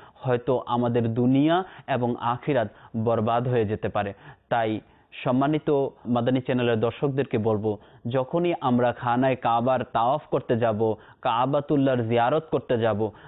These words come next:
তো আমরা অবশ্যই আদব ও এহতেরামের সাথে যাব সেখানে। সেখানে কোনো কথাবার্তা বলবো না। সেখানে, আহ, অন্যান্য কাজ থেকে যাতে আমরা বেঁচে থাকি, আহ, যে কাজগুলো, আহ, আমরা, আহ, কোনো ভা-, আহ, মানে, আহ, কোনো এমন ব্যক্তির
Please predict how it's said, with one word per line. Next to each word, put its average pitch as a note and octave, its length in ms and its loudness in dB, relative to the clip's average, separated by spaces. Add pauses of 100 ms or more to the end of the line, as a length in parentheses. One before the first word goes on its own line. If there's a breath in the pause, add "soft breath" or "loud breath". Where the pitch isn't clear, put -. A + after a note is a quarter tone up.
(120 loud breath)
তো B2+ 140 -2
আমরা B2 340 2
অবশ্যই C3 680 -2
আদব B2 420 0
ও C3+ 180 0
এহতেরামের B2 720 0
সাথে C#3+ 220 -2
যাব A#2 260 0
সেখানে। A2+ 460 -4 (360 loud breath)
সেখানে C3 260 -2
কোনো B2+ 280 0
কথাবার্তা C3 540 -2
বলবো A#2+ 320 0
না। A#2 200 2 (360 loud breath)
সেখানে, C#3+ 480 0 (220 loud breath)
আহ, B2 320 0
অন্যান্য C#3 400 2
কাজ B2+ 320 0 (200)
থেকে D#3 220 -2
যাতে D3+ 220 -2
আমরা B2 200 2
বেঁচে B2 300 0
থাকি, B2+ 380 -2 (280 loud breath)
আহ, A#2+ 220 0
যে B2 220 0
কাজগুলো, C3 840 2
আহ, A#2+ 420 0
আমরা, A#2+ 360 2
আহ, A#2+ 320 -6
কোনো B2+ 260 2
ভা-, A2+ 280 -2
আহ, C3+ 100 -6
মানে, A#2+ 280 -2
আহ, B2 280 -6
কোনো C3+ 280 0
এমন C3+ 300 2
ব্যক্তির D3 320 -2